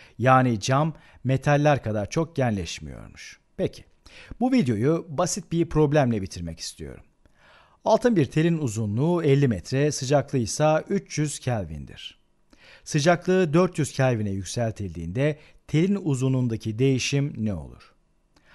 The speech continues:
Alfa L değeri verilmiş. Yine aynı, çünkü malzeme yine altın. İsterseniz videoyu duraklatıp önce kendiniz bir çözmeye çalışın.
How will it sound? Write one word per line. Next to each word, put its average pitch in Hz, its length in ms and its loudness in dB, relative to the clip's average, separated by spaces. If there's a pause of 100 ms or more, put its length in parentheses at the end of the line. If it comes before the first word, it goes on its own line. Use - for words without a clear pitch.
(320)
Alfa 208 280 6
L 190 260 4
değeri 139 300 4
verilmiş. 95 540 0
Yine 170 160 2
aynı, 95 280 2
çünkü 160 300 -2
malzeme 139 440 2
yine 175 180 4
altın. 76 360 -6 (520)
İsterseniz 208 600 0
videoyu 151 360 2
duraklatıp 147 540 0
önce 165 420 -2
kendiniz 156 460 0
bir 135 60 -2
çözmeye 104 480 -4
çalışın. - 480 -14